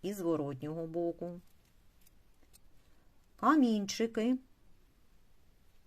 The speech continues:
аметист, іоліт, хризоліт, сердолік, гранат, цитрин та блакитний топаз.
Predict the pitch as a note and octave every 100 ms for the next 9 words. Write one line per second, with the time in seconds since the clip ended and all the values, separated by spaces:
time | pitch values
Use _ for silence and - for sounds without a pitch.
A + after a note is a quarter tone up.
0 | - - - - - - - - - -
1 | - A#3 E4 A#3+ - - D#3 D3+ G#3+ -
2 | - - - - - - - - - -
3 | A3 C4+ F#3 E3 D#3+ D3+ F3+ - - -
4 | A3 B3 G3 F3 C#3+ D#3 G#3+ - - _
5 | - - - - - - - - - -
6 | - - - - G#3+ B3+ A3 G#3+ D#3+ D#3+
7 | G#3 - - _ - - - F3 B3 C4
8 | E3+ F#3 B3 - C4 C4 F#3 D#3+ E3+ A#3+
9 | - - - - - - - - D#3 G#3+
10 | - E3+ F3 C#3+ - F3 F#3+ F#3 F#3 -
11 | - E3 - B2+ A#2+ B2+ -